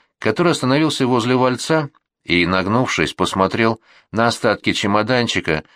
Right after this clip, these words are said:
с блестящими деталями микросхем. Потом повернул бледное лицо к президенту.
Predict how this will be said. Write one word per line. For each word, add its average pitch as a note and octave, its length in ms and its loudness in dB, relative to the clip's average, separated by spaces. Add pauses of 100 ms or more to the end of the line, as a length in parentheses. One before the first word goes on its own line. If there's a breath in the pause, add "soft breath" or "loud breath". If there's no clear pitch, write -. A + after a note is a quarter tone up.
(100)
с E2+ 80 -6
блестящими F#2+ 600 0
деталями G#2+ 480 0
микросхем. G#2 680 -2 (760)
Потом G#2 320 0
повернул F2+ 400 2
бледное F2+ 360 0
лицо F2 320 -2
к - 80 -12
президенту. G2+ 800 -2